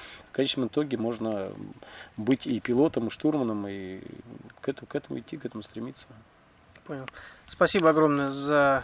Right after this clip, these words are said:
Speaker 2: интересное интервью. Я желаю только успехов, удачи. Надеюсь, еще не первый раз выйдем вместе экипажем,
Speaker 1: Спасибо.
Speaker 2: ну, либо в одной команде.
Speaker 1: Да, спасибо.
Speaker 2: <laughs> Спасибо. Итак, уважаемые слушатели,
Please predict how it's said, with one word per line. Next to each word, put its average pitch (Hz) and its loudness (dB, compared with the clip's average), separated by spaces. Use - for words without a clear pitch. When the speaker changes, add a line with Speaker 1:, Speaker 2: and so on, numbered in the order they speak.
Speaker 2:
интересное 139 -6
интервью. 147 -4
Я 135 -6
желаю 135 -4
только - -10
успехов, - -6
удачи. 143 0
Надеюсь, 135 -4
еще - -10
не 131 -4
первый 131 -6
раз 143 -4
выйдем 131 -8
вместе 135 -10
экипажем, 156 4
Speaker 1:
Спасибо. 160 -2
Speaker 2:
ну, 165 2
либо 175 0
в 151 2
одной 147 0
команде. 131 -6
Speaker 1:
Да, 135 -2
спасибо. 143 0
Speaker 2:
<laughs> - -
Спасибо. 135 -4
Итак, 220 6
уважаемые 185 12
слушатели, 160 12